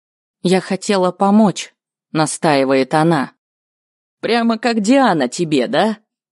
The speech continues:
Усмехаюсь я, вспомнив ее рассказ об их ссоре. Разве ты этого не видишь? А это тут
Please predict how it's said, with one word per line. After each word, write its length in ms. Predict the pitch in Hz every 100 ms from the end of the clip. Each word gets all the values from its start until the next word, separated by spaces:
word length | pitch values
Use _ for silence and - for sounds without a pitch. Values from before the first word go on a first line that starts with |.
| _ _ -
Усмехаюсь 760 | 151 - 156 - 185 139 -
я, 220 | 143 185 165
вспомнив 600 | - - 185 175 147 -
ее 340 | 156 156 170
рассказ 480 | 151 135 - 165 -
об 160 | 139 156
их 120 | -
ссоре. 640 | - - 202 160 127 - _ _ _ _
Разве 420 | 143 165 180 175
ты 220 | 202 208 214
этого 280 | 202 180
не 180 | 190 208
видишь? 540 | 226 254 175 - - _ _ _ _ _ _ _ _ _ -
А 180 | 165
это 300 | 156 214 214
тут 220 | 175 170